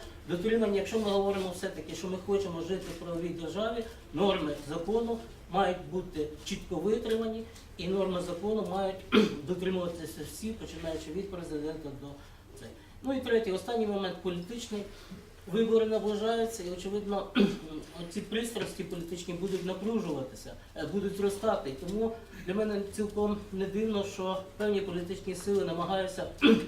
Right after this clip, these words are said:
<clears throat> загострювати ситуацію, е, мобілізуючи таким чином, е, на свою підтримку електорат, представляючи себе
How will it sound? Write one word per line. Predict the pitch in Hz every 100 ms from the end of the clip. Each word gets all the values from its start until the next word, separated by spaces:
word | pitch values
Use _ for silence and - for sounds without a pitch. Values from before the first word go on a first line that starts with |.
| -
<clears throat> | - - - - - -
загострювати | 151 180 214 208 170 170 156
ситуацію, | 180 180 226 233 - 190 - - - -
е, | 147 151 151 - - 175
мобілізуючи | 208 190 175 196 240 - 170
таким | - - 185
чином, | 175 214 202 196 - - - - -
е, |
на | 175
свою | 175 190 185
підтримку | 190 170 190 202 - 175 -
електорат, | 175 170 190 233 240
представляючи | 175 175 175 190 190 190
себе | 170 160 170 202